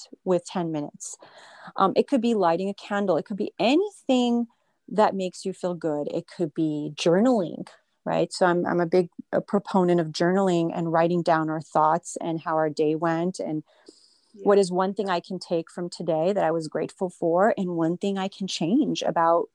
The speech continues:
Speaker 1: my behavior or what I did or I didn't do. And that could also be a form of self-care.
Speaker 2: Jour-, journaling's one of the ones that I've started doing,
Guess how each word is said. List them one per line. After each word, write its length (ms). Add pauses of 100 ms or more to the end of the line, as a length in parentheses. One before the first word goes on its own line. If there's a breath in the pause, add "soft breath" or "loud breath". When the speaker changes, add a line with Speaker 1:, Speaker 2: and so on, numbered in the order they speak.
(120)
Speaker 1:
my 180
behavior 680
or 140
what 180
I 100
did 320
or 160
I 80
didn't 320
do. 140 (960 soft breath)
And 360
that 140
could 120
also 320
be 180
a 60
form 480
of 80
self-care. 520 (1700)
Speaker 2:
Jour-, 200
journaling's 680
one 160
of 100
the 80
ones 320
that 140
I've 180
started 340
doing, 460